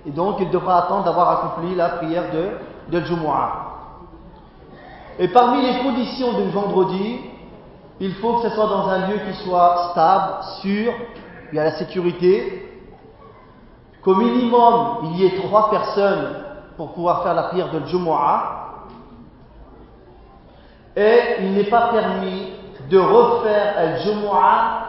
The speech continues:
plus d'une fois dans la même mosquée. À titre d'exemple, le lieu ne peut pas prendre tout le monde. Et il y a une partie qui vient faire le Jumu'ah, puis ils s'en vont, et l'autre partie qui vient pour refaire le Jumu'ah dans la même mosquée. Ça, ce n'est pas permis.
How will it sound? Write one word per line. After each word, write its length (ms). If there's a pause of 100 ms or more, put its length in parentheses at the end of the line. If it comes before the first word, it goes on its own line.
(400)
plus 160
d'une 280 (120)
fois 640
dans 180
la 160
même 240
mosquée. 400 (640)
À 80
titre 200
d'exemple, 540 (760)
le 100
lieu 360
ne 120
peut 160
pas 140
prendre 260
tout 120
le 100
monde. 340 (1040)
Et 60
il 40
y 20
a 60
une 180
partie 320
qui 120
vient 160
faire 200
le 80
Jumu'ah, 600 (340)
puis 100
ils 60
s'en 300
vont, 340
et 100
l'autre 240
partie 280
qui 100
vient 160
pour 260
refaire 180
le 60
Jumu'ah 240
dans 80
la 120
même 160
mosquée. 380 (420)
Ça, 200
ce 60
n'est 80
pas 140
permis. 360